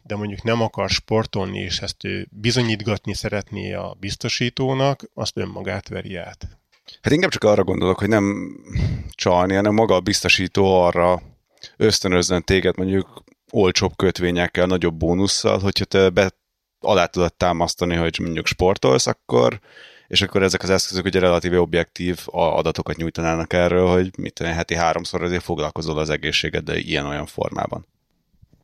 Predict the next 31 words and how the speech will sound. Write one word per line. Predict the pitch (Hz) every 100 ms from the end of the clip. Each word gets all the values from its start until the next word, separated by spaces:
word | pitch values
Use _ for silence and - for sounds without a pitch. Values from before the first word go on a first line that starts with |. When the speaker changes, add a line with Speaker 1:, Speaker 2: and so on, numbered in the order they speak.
| - 117 -
Speaker 1:
Hát | - -
ez | 113
a, | 135
ez | 151 127
a, | 139 135
ez | 123
a | 127
jövő, | 110 92 101 104 - _ -
szerintem. | 170 - 110 113 123 135 135 _ _ _
Tehát | 101 - - -
lehet, | 117 110 104
hogy | - 98
lesz | 98 -
ilyen. | 104 98 110 135 _ _ _ _ _ _ _ _
Még | 110 104
én | 104 101
ezt | - 110
én |
nem | 104 104
látom. | 95 87 -
Tehát | 107 95
a |
következő | - 113 - 113 98
öt | 107 110
évben | 107 95 92
én | 95
ilyenre | 95 92 92 90 92
még | 90 87
nem | 90 90
látok | 92 98 90 - 117
hajlandóságot, | 98 104 117 120 120 - 123 139 143